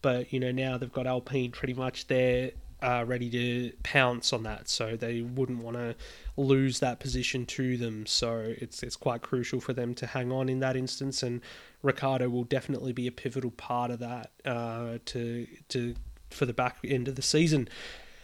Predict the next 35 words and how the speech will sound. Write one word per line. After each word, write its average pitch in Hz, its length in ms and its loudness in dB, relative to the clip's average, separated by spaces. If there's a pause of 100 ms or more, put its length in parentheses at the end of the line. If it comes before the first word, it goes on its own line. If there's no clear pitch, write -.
(180)
Alonso, 185 680 12 (420)
good 180 160 12
job 151 300 10
for - 160 6
him. 160 440 6
Started 151 420 8
on 143 100 6
the 139 80 6
last 135 320 6
row 139 80 6
of 120 80 0
the 127 80 0
grid 135 380 6
with 135 120 6
a 127 140 2 (180)
power 139 240 6
unit 131 300 0
change. 143 640 4 (340)
He, 123 340 2
uh, 123 280 0
kinda 156 260 8
lucked 147 320 6
in 151 480 4 (380)
strategy, 156 920 8 (240)
uh, 139 400 4
wise 139 540 6
because 135 280 -4
he 127 60 -4
started 127 400 4
on 123 80 2
the 123 60 0
hard 123 320 0
tyre, 123 380 2
went 131 260 -2
quite 127 240 -2